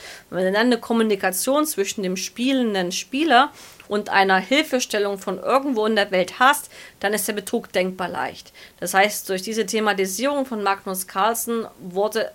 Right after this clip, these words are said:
zumindest erreicht, dass jetzt alle Partien, die wir aktuell spielen, mit einer Verspätung von mindestens fünfzehn Minuten ins Netz übertragen werden.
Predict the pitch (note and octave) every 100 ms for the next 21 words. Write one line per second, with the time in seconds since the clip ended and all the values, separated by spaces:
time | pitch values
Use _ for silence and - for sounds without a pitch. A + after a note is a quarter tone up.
0 | _ - G3 G#3+ C#4 C#4+ - G#3 F#3 F#3+
1 | A3 - F3+ F3+ F#3 G3+ - - F#3+ C4+
2 | C4+ A#3+ - A#3+ A#3 F#3+ F#3+ - - -
3 | G3 G3 - A3 A#3+ A#3+ - - - G3+
4 | G3 G3+ - G#3 - A3 A3 G#3+ F#3+ G3
5 | G#3+ B3 B3 A#3 A3+ - C#4 C#4 - A#3
6 | A3 A3+ A3 G3+ G#3 - G#3 G#3 - F#3+
7 | F#3+ - D3+ D3+ D#3+ D#3+ B2